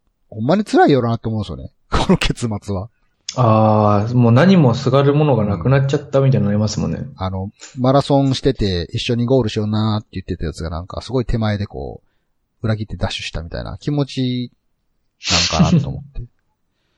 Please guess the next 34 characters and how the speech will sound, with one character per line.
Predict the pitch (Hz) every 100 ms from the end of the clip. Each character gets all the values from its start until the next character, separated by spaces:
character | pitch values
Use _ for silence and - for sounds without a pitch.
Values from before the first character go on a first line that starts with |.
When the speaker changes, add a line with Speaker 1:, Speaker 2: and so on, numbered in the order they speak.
| _ _
Speaker 2:
<laughs> | - - - - - - - _ _ _
そ | - - 110
う | 98
で | 95
す | -
ね。 | 95 120 - - _ _ _ _ _ _ _
そ | - - 101 101 -
う | -
か。 | - - - - _ _ _ _ _ _
Speaker 1:
だ | 95
か |
ら | 95
す | 151
ご | 202
い | 127
こ | 113 101
う、 | 87
な | 123
ん |
て | -
い |
う | 101
の |
か | 82
な。 | 73 73 110 _ _ _ _ _ _ _ _ -
正 | - 165 170
論 | 175
じ | 254
ゃ | -
な |
い | 78
で |
す | -
か。 | -